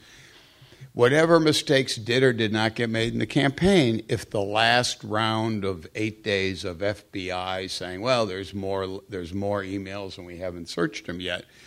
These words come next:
and that breaks a long-standing norm that you never do anything in the last sixty days of a campaign, that made just enough difference to, to probably tip it, because the four battleground Midwestern states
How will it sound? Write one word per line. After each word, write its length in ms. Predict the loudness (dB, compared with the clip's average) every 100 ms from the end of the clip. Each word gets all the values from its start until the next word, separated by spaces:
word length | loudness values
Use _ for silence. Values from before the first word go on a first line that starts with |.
| -20 _ _
and 100 | 0
that 240 | 0 0 -2
breaks 360 | 0 0 -2
a 60 | -4
long-standing 880 | -2 0 0 -4 -4 -6 -4 -6 -6
norm 420 | -6 -4 -4 -6
that 160 | -10
you 120 | -12 -14
never 440 | -12 -4 0 0 -2
do 200 | -4 -6
anything 340 | -6 -8 -8
in 140 | -8
the 60 | -8
last 360 | -2 -2 -2 -6
sixty 340 | -8 -8 -8
days 300 | -8 -8 -10
of 80 | -12
a 60 |
campaign, 680 | -10 -8 -6 0 2 2 -2 -10 -20 -20 -20 -20 _ _ _ _
that 240 | 2 2
made 480 | 2 4 4 2 -8
just 600 | -16 -4 0 0 0 -2
enough 440 | 0 2 2 -2 -6 _
difference 720 | -8 -8 -12 -12 -12 -12 -14 -14
to, 180 | -14 -14 _
to 120 | -14 -14
probably 800 | -12 -4 -2 0 -4 -6 -10 -12 -14
tip 360 | -12 -12 -12
it, 280 | -18 -18 _ _ -20 _
because 440 | -12 -8 -6 -6 -8
the 120 | -12
four 480 | -6 2 6 8 6
battleground 960 | 2 0 0 -2 -6 -10 -8 -8 -8
Midwestern 640 | -6 -6 -4 -4 -4 -8 -8
states 540 | -4 -2 -2 -2 -8